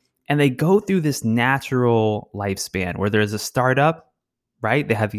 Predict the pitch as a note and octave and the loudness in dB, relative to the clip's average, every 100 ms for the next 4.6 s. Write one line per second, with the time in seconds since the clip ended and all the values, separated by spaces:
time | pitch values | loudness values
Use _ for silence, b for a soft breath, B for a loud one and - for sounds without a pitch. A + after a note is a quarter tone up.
0 | F#2+ - G#2+ G2 F#2+ G#2+ A2+ C#3 A#2+ - | -8 -6 -6 -6 -6 -2 0 0 -2 -2
1 | B2+ B2+ A#2 G#2 G2 G#2 A2+ C3+ D3+ b | -4 -2 -2 -2 -2 0 0 0 -2 b
2 | b b b - G#2 A#2 B2+ C3 C3 B2+ | b b b -12 0 2 4 2 0 -2
3 | A2 - G#2+ F#2 - G2 G2+ A2+ C3 C#3 | -2 0 0 0 -4 0 2 2 0 -2
4 | - B2+ B2+ B2 C3+ D#3 | -2 -4 0 0 2 0